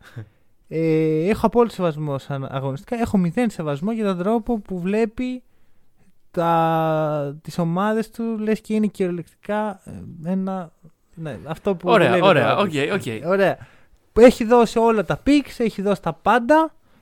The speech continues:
Speaker 2: για να φτιάξει ένα roster το οποίο ο ίδιος πήγε, έφερε τον παίχτη που δεν τέριαζε, τέριαζε μηδέν τοις εκατό, είναι φιλαράκι, τους λέει, "Φέρει και το Westbrook, φέρε ό,τι star power μπορούμε να βρούμε".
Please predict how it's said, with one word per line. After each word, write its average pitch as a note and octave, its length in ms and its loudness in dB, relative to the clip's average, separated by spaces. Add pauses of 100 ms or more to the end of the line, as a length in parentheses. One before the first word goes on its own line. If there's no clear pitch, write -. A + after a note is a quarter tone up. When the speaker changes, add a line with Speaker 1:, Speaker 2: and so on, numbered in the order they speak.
(120)
Speaker 2:
για G3 160 0
να G#3 100 4
φτιάξει C4+ 460 0
ένα A3+ 420 0
roster B3+ 340 2
το B3 60 -2
οποίο B3 260 0
ο A3+ 60 6
ίδιος C#4 680 6
πήγε, C4+ 320 -2
έφερε C#4 260 0
τον A3 260 -4
παίχτη A#3 380 -2
που F#3 200 -6
δεν G#3+ 160 -4
τέριαζε, G#3 540 0 (440)
τέριαζε G#3+ 340 2
μηδέν G3 320 0
τοις F#3+ 80 -4
εκατό, C4+ 580 -2 (180)
είναι G#3+ 200 -6
φιλαράκι, F3+ 500 -2
τους - 140 -18
λέει, A3 120 -6
"Φέρει G3+ 260 -6
και D#3 100 -10
το C#3 180 -12
Westbrook, B3+ 500 -4 (440)
φέρε A3+ 240 0
ό,τι A3 360 2
star F3 140 0 (100)
power D3 260 0
μπορούμε C#3 280 -4
να D3 100 -8
βρούμε". D4 280 -8